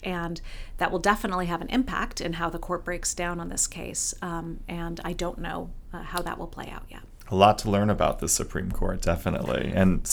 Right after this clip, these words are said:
Speaker 2: Lisa is, of course, a Supreme Court, uh, nerd slash expert, um, <laughs> however you want to term it, but, uh, aficionado, perhaps.
Speaker 1: Fangirl.
Speaker 2: Um, fangirl, there you go.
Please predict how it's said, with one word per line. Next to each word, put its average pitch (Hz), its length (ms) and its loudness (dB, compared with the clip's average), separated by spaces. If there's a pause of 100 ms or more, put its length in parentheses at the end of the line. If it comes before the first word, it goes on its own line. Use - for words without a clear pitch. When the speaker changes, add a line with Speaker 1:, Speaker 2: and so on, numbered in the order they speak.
Speaker 2:
Lisa 107 380 8
is, 87 120 6
of 87 100 2
course, 85 280 2
a 82 60 -2
Supreme 85 380 0
Court, 82 380 4
uh, 85 220 4
nerd 90 500 8
slash 107 340 10
expert, 104 680 10
um, 104 240 12
<laughs> 95 60 8
however 101 320 10
you 98 120 8
want 92 200 12
to 92 60 0
term 90 280 6
it, - 220 4
but, 92 180 12
uh, 85 240 8 (240)
aficionado, 90 800 8
perhaps. 98 640 6 (280)
Speaker 1:
Fangirl. 180 100 8
Speaker 2:
Um, 107 460 12 (460)
fangirl, 82 560 6
there 95 220 6
you - 80 4
go. 208 280 4